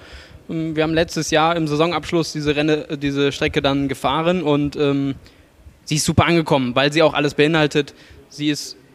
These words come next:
wirklich stark durchdacht. Man hat alle möglichen Situationen. Ich nenne jetzt einfach mal das Beispiel Spa,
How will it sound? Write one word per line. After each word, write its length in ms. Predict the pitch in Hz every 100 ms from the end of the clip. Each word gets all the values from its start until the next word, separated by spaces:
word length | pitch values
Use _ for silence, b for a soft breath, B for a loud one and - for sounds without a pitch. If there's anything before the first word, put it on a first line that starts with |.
| _ _
wirklich 360 | - 156 156 139
stark 360 | - - 202 -
durchdacht. 440 | 175 - 185 -
Man 100 | 151
hat 140 | 143
alle 220 | - 185 196
möglichen 320 | 185 180 165
Situationen. 580 | 160 160 143 165 202 175
Ich 220 | 151 - -
nenne 200 | 156 190
jetzt 100 | 170
einfach 160 | 165 156
mal 140 | 151
das 100 | 143
Beispiel 400 | 143 143 - 143
Spa, 380 | - 139 156